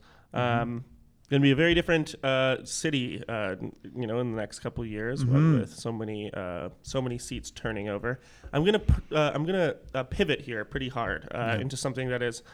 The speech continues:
Speaker 2: uh, kind of a niche issue. It's a student issue, uh, but it's one that's very close to our hearts here at
Speaker 1: Mm-hmm.
Speaker 2: saitsa. Very close to my heart personally. It's a file that's been on my desk for a couple of years. It's been on the desks of my predecessors.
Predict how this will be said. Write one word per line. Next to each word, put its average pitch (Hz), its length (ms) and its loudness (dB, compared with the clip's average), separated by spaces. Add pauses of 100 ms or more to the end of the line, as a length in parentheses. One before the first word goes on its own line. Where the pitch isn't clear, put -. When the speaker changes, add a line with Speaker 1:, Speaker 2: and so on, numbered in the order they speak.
(260)
Speaker 2:
uh, 123 120 -2
kind 190 160 0
of 196 80 0
a 185 40 2
niche 165 300 0
issue. 147 300 -2
It's 143 100 -8
a 135 40 -6
student 135 360 0
issue, 127 320 0 (380)
uh, 127 80 0
but 127 60 4
it's 135 120 0
one 151 120 4
that's 143 160 0
very 131 200 0
close 123 280 -4
to 117 200 -4
our 101 120 -4
hearts 139 280 -2
here 147 140 0
at 135 80 0
Speaker 1:
Mm-hmm. 131 340 2
Speaker 2:
saitsa. 127 200 2 (460)
Very 131 300 0
close 120 220 -2
to 123 80 -10
my 113 160 0
heart 117 240 -2
personally. 131 480 -2
It's 117 100 -8
a - 20 -10
file 117 260 -2
that's 117 120 -8
been 123 160 -6
on 113 100 -4
my 110 120 -4
desk 107 320 -4
for - 100 -8
a 104 60 -10
couple - 200 -8
of 120 80 -6
years. 123 240 -2
It's - 120 -20
been 110 180 -8
on 101 80 -4
the 107 80 -8
desks - 380 -8
of 98 80 -10
my 95 100 -6
predecessors. 117 800 -8